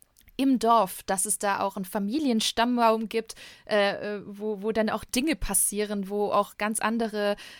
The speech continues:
menschliche Motive dahinter stecken, wie zum Beispiel, es, ja,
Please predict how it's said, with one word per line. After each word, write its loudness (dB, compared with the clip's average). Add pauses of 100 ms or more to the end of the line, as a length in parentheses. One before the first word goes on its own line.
(120)
menschliche 0
Motive -8
dahinter -6
stecken, -10
wie -14
zum -6
Beispiel, -4
es, -6
ja, -4